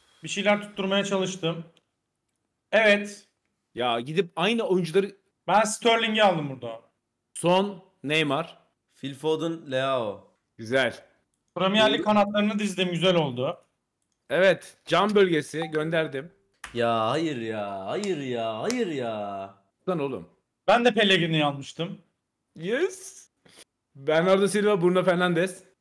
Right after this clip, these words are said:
Speaker 3: Fekir, Havertz.
Speaker 1: Pellegrini benim adamım oğlum zaten. Mantıklı olan bana yazman lazımdı. Kendin almışsın, bana niye yazmıyorsun? "Bu Nur abi kesin alır." demen lazım. Ya Declan Rice'da benim adamımı buldum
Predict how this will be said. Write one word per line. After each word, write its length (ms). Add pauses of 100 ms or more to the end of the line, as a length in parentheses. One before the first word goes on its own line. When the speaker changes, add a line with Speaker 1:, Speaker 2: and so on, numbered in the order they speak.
(240)
Speaker 3:
Fekir, 360
Havertz. 500 (140)
Speaker 1:
Pellegrini 540
benim 180
adamım 260
oğlum 200
zaten. 260
Mantıklı 380
olan 220
bana 220
yazman 400
lazımdı. 500 (240)
Kendin 340
almışsın, 460
bana 180
niye 180
yazmıyorsun? 580 (340)
"Bu 120
Nur 180
abi 240
kesin 260
alır." 220
demen 300
lazım. 320 (320)
Ya 140
Declan 400
Rice'da 240
benim 180
adamımı 400
buldum 500